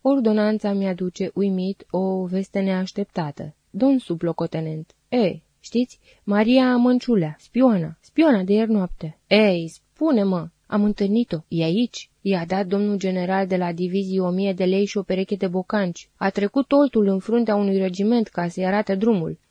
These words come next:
Aveam să o întâlnesc și eu peste vreo două săptămâni, alergând bucuroasă spre mine și certându-mă prietenos.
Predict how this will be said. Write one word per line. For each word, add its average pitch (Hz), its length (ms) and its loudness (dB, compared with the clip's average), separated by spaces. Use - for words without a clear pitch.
Aveam 262 320 0
să 311 120 -6
o 302 40 2
întâlnesc 254 540 0
și 226 260 0
eu 180 140 2
peste 185 400 -6
vreo 180 220 -6
două 190 280 -2
săptămâni, 190 800 -4
alergând 226 540 0
bucuroasă 180 560 -4
spre 185 280 -6
mine 190 360 -4
și 180 320 -8
certându-mă 185 720 -4
prietenos. 180 760 -4